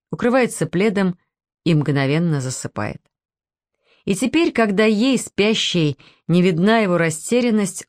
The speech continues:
он начинает метаться в поиске ходов и вариантов, по собачьи вынюхивать в памяти, как в тёмном подвале, какую-то единственную подробность, вещичку, забытую за ненужностью,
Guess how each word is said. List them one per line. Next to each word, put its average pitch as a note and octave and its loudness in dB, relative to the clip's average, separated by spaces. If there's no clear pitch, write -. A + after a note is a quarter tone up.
он A#3 2
начинает G3 0
метаться F3 -2
в - -8
поиске D#3 -2
ходов D3 -2
и D3 0
вариантов, D3+ -2
по F3+ -2
собачьи G3+ 0
вынюхивать F#3+ 0
в - -20
памяти, F#3+ 0
как D#3+ -2
в - -20
тёмном E3+ 2
подвале, D#3 0
какую-то A3 0
единственную A3 2
подробность, F3 0
вещичку, A#3 0
забытую F#3 2
за D#3+ 0
ненужностью, F3 2